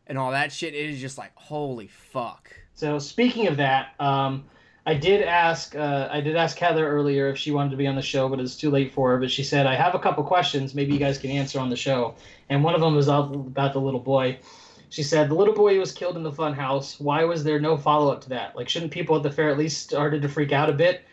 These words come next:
Speaker 2: There was a bloodbath. Maybe I'm looking too much into it, but I felt like that scene was put in to torture Bill with another death that he couldn't have prevent, but I felt like there could have been more done with it." Uh, I said, "Well, if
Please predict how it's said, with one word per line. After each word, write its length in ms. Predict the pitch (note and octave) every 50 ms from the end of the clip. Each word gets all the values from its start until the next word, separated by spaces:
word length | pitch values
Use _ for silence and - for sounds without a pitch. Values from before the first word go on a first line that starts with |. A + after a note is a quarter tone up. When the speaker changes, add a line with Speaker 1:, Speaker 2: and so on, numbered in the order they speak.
| - _ -
Speaker 2:
There 80 | - D#3
was 120 | D3 C3+
a 40 | C#3+
bloodbath. 520 | C3+ D3+ F3+ F#3 D#3+ C#3 B2+ A2+ A2+ A#2 - _ C#3
Maybe 240 | D3+ E3+ F3 F3+
I'm 80 | E3+ F3
looking 260 | F3+ E3+ - D#3+ D3
too 100 | - E3+
much 220 | E3 D#3 C#3+ C#3+ G3
into 220 | F#3+ D#3 D#3+ F3+
it, 240 | E3+ D#3+ - - - - - - - -
but 100 | - C#3+
I 60 | C#3
felt 160 | - D#3+ D#3+
like 160 | D#3 D3+ C#3+ C#3+
that 160 | D3+ D3 C#3+
scene 220 | - - D3+ D3 C#3+
was 160 | C#3 C#3 -
put 320 | - - F3+ E3+ D#3+ -
in 140 | D#3+ D3+ C#3+
to 120 | D3 C#3
torture 340 | - - G#3+ G#3 G#3 - E3
Bill 280 | C#3+ D#3+ D#3+ D#3+ D#3 D3+
with 140 | D3 C#3+ D#3
another 260 | D3+ D#3 D3+ D3+ D3+
death 260 | C#3+ D3 C#3+ C#3 -
that 60 | D3 C#3
he 80 | C3+
couldn't 240 | C#3 - D#3+ D3 C3+
have 200 | C#3 C#3+ - -
prevent, 400 | C#3+ C#3 C3+ D3+ D3 C#3+ B2 -
but 80 | C#3 C3+
I 80 | B2+
felt 160 | - D#3+ C#3+
like 140 | C#3+ C#3+ C#3
there 120 | C#3+ C#3 -
could 140 | - D3+
have 100 | C#3+ C3+
been 180 | C#3 C#3 C3+ C3+
more 280 | C3+ C#3 C#3 C#3 C3+ B2
done 240 | C3+ B2+ B2 B2
with 160 | A#2+ A#2+ - -
it." 160 | - - - _ _ _ - - F3+ C#3+ A#2 -
Uh, 160 | D3 C3+ C3+ -
I 220 | - - - G#3+
said, 340 | - - - E3 D#3 D3+ C#3+
"Well, 480 | D3 D3+ D3+ D3 C#3+ C#3+ C#3 - - _ _ _ _ _ _ -
if 320 | E3 D#3+ D#3 C#3+ - _